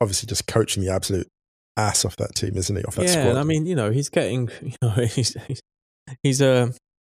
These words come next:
Speaker 2: an established gentleman, let's say, Roy Hodgson, and he's
Speaker 1: Yeah,
Speaker 2: not getting
Speaker 1: yeah.
Speaker 2: any younger.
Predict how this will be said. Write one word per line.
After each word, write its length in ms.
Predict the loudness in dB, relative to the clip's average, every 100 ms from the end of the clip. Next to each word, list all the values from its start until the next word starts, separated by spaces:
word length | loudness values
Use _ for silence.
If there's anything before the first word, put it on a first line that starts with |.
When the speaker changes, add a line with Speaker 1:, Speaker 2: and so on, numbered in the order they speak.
| _ _ -20 -20 _
Speaker 2:
an 100 | 2
established 720 | 4 4 2 2 4 2 2
gentleman, 540 | 2 2 0 0 0 0
let's 180 | -4 -4
say, 160 | -2
Roy 220 | 0 -2 -2
Hodgson, 480 | -4 -4 -8 -8 -4
and 80 | 2
he's 100 | 4
Speaker 1:
Yeah, 100 | 4
Speaker 2:
not 80 | 2
getting 180 | 2
Speaker 1:
yeah. 60 | 2
Speaker 2:
any 80 | 2
younger. 500 | 2 0 -2 -4